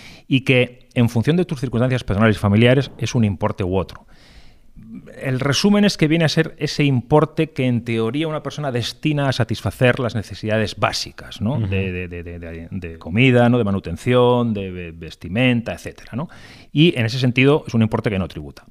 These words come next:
Speaker 1: El mínimo personal son cinco mil quinientos,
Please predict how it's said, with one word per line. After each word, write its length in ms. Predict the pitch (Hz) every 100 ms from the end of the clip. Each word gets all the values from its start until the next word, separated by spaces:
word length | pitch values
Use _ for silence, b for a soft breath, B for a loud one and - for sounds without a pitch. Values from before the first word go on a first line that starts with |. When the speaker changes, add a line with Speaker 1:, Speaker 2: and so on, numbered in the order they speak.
| _ -
Speaker 1:
El 140 | 127 123
mínimo 300 | 156 156 139
personal 320 | 127 127 127
son 160 | 120
cinco 340 | 110 107 92 98
mil 380 | 127 139 139 - -
quinientos, 720 | - 110 117 117 117 117 -